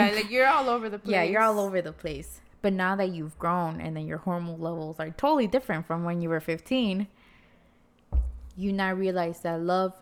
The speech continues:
Speaker 1: is not just, you know, a thing to play with. Love
Speaker 2: Yeah.
Speaker 1: is serious.
Speaker 2: Mm-hmm.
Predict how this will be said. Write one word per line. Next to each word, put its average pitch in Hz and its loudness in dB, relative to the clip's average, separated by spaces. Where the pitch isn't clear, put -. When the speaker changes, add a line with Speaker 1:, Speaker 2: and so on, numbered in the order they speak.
Speaker 1:
is 175 -8
not 160 -6
just, - -10
you 165 -8
know, 160 -10
a 165 -6
thing 156 -10
to - -14
play - -10
with. - -14
Love 185 -2
Speaker 2:
Yeah. 170 0
Speaker 1:
is 160 -8
serious. - -12
Speaker 2:
Mm-hmm. 226 -8